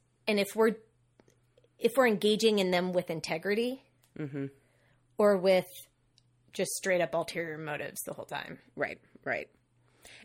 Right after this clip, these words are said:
Speaker 2: And I, I, I wanna clarify what I said earlier too. Like, obviously we all have our own political leanings, and I'm not saying that I want every fundraiser to go in and,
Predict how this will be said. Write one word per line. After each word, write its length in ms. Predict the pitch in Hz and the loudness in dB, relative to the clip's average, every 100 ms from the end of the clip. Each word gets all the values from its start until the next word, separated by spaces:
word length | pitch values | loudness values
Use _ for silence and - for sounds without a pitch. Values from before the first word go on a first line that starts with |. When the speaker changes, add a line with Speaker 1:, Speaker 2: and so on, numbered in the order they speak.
| - | 0
Speaker 2:
And 200 | 240 254 - | 4 6 8
I, 180 | 247 - | 6 8
I, 240 | 233 208 - _ _ - | 8 8 4 _ _ -2
I 120 | 196 208 | 2 4
wanna 200 | 220 214 | 2 4
clarify 320 | 202 180 165 | 6 6 6
what 100 | 147 | 4
I 40 | |
said 160 | 143 147 | 2 0
earlier 260 | 147 147 139 | 0 0 0
too. 220 | - 151 | -2 -2
Like, 300 | 135 131 - - _ _ _ - | 0 -4 -8 -20 _ _ _ 6
obviously 360 | 220 214 196 170 | 8 8 4 2
we 80 | 170 | 4
all 200 | 165 180 | 4 6
have 200 | 185 170 - _ _ - | 4 2 -4 _ _ 4
our 160 | 156 | 4
own 180 | 156 160 | 4 0
political 500 | - 165 156 - 160 | 0 0 0 0 -2
leanings, 440 | 143 135 127 85 - - - - | 2 0 0 -6 -8 -10 -10 0
and 100 | 165 | 6
I'm 120 | 160 | 8
not 220 | 160 165 - | 8 6 6
saying 380 | 175 165 156 151 | 8 10 8 8
that 220 | 147 147 - | 8 8 6
I 380 | 151 147 147 147 _ _ _ _ - | 6 6 6 0 _ _ _ _ -14
want 400 | 170 160 170 165 | -8 2 4 6
every 200 | 185 185 | 8 6
fundraiser 420 | 180 175 175 165 156 | 6 8 8 4 2
to 80 | |
go 220 | 160 160 160 | 6 8 8
in 260 | 160 156 | 4 2
and, 400 | 156 151 147 143 | 2 4 4 2